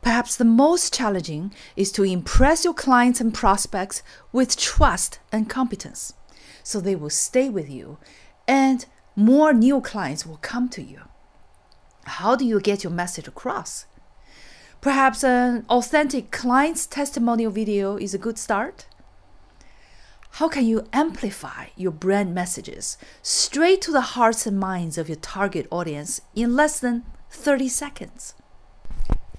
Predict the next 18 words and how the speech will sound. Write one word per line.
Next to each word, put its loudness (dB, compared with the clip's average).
Next 2
Sunday, 2
Super -2
Bowl -4
Sunday, -10
when -4
companies -2
spend -6
millions 0
for -14
the -10
coveted -6
advertising -6
time -10
viewed 0
by -8
most -6
Americans, -14